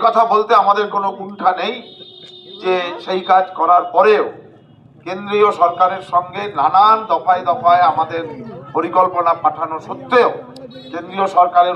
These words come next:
অনুমোদন না পাওয়ার জন্য আমরা চৌত্রিশ বছর বামফ্রন্ট এই রাজ্যের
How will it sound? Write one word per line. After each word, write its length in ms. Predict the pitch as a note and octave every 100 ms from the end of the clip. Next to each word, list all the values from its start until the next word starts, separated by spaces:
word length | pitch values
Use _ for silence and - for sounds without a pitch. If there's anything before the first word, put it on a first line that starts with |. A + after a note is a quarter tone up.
| E3
অনুমোদন 420 | E3 F#3+ F#3 F#3 D#3+
না 80 | E3+ G3
পাওয়ার 260 | A#3 B3+ B3+
জন্য 180 | - - - - B3 G#3 - _ _ - A#3 D3+
আমরা 220 | D#3+ F3+ G3 F#3+
চৌত্রিশ 340 | F#3+ F#3 G3 F3+
বছর 240 | F#3 G3 F#3+
বামফ্রন্ট 440 | E3 E3 F3+ F#3 - - - - - - - D3+
এই 80 | E3
রাজ্যের 300 | E3+ E3+ F#3